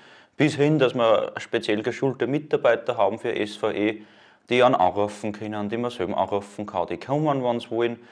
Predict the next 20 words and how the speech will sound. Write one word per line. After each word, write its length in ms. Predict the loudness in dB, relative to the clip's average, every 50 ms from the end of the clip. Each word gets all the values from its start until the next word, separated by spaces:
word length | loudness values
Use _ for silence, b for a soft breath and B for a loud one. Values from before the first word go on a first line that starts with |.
| B B B B _
ähm, 380 | -2 2 2 2 2 2 2 0
wo 80 | 2
man 140 | 4 6 6
auch 240 | 6 6 4 2 -2
in, 120 | -4 -2 -2
in 120 | -4 -6
Gruppen 380 | 0 2 2 2 2 0 -4 -2
drüber 320 | -2 0 2 2 2 2
reden 220 | 2 2 2 0
kann. 120 | 2 2 2
Also 160 | 2 2 0
da 60 | -2
gibt's 260 | -2 -4 -6 -2 0
wirklich 300 | 0 0 0 0 -4 -4
viel, 180 | -6 -6 -6 -6
viel 240 | -4 -4 -4 -4 -2
Möglichkeiten, 800 | -2 -4 -6 -6 -6 -10 -12 -4 -2 0 0 0 0 -4 -10 -10 -14 -20 _ _ _ _ _ _ _ -20 -20 _ _ -4 2
dass 220 | 2 2 4 2
man 140 | 0 0 2
eben 340 | 2 2 0 -2 B B